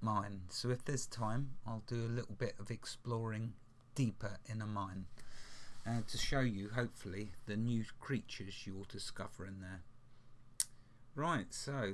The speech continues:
let's get started. So I've been doing the chests like I like to do. Um,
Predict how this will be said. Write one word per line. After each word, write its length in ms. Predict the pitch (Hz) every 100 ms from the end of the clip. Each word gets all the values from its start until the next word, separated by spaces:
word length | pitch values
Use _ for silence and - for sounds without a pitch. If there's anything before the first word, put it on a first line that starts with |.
| 104
let's 300 | 127 - -
get 240 | 156 160
started. 640 | - - 123 113 90 82 -
So 140 | 110
I've 100 | 113
been 140 | 139
doing 240 | 127 156 147
the 80 | 131
chests 800 | - 110 - - - - - - - -
like 200 | 107 -
I 40 |
like 240 | 107 104 - -
to 140 | - 98 - -
do. 380 | 95 95 123 170 - - - - - - - - - - - - - -
Um, 400 | 104 95 98 98